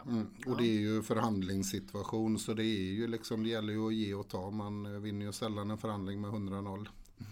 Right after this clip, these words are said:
Speaker 2: Mm, nej, så är det.
Speaker 1: Mm.
Speaker 2: Lärde du dig på fotbollstiden kanske?
Speaker 1: Ja, <laughs> precis.
Speaker 2: Eh, hur, eh, ser du på fackets roll, eh, för arbetsmarknaden?
Speaker 1: Jag tycker facket har en oerhört viktig del på arbetsmarknaden i Sverige, och i, i min värld så,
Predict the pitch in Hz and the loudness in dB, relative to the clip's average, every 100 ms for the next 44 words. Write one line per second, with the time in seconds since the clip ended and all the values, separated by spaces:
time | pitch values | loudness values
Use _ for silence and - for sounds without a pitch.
0 | - 143 143 139 139 147 - 147 131 123 | -10 -8 -8 -8 -6 -6 -4 -4 -6 -10
1 | - 107 98 101 147 131 131 131 - - | -6 -2 -2 0 -2 -2 -4 -8 -10 -14
2 | 143 127 - 123 120 123 139 135 127 135 | -8 -8 -8 -6 -6 -6 -6 0 6 8
3 | 117 - 139 - - 110 92 90 87 165 | 6 6 4 4 -8 -4 -2 -2 0 6
4 | 180 180 175 175 196 180 185 180 202 190 | 10 10 10 8 4 4 6 6 6 6
5 | 196 185 185 185 180 - - - - - | 8 8 8 4 2 -4 -16 -14 -12 -14
6 | - - - - 175 160 156 165 156 151 | -16 -14 -6 2 2 2 0 2 2 2
7 | 170 - - 175 175 - 147 120 120 - | -2 -4 -4 -4 -2 0 0 0 -4 -10
8 | - - 143 135 131 123 143 143 139 143 | -18 -14 -10 -8 -6 -6 -6 -2 -2 -2
9 | 127 123 131 117 110 127 151 160 - - | -2 -6 -6 -8 -10 -10 -8 -10 -14 -20
10 | - - - - - - 101 113 120 147 | -18 -18 -20 -20 -20 -14 -6 -4 -2 -2
11 | - 135 147 - - 131 127 139 127 123 | 0 0 0 0 0 0 2 2 4 2
12 | 143 127 113 120 151 - - 117 113 113 | 2 2 2 2 -2 -6 -6 -2 0 0
13 | 110 113 131 147 147 143 - 127 120 110 | 2 2 2 0 -2 -2 -2 0 2 0
14 | 98 - 104 101 110 107 104 107 107 107 | -2 -2 -2 -2 -2 -2 0 0 0 0
15 | 104 - 113 104 107 113 117 123 120 117 | -2 -2 -2 0 0 2 2 2 2 2
16 | 123 123 131 143 147 117 107 104 - 113 | 2 4 4 2 2 0 -2 -2 0 2
17 | 113 | 2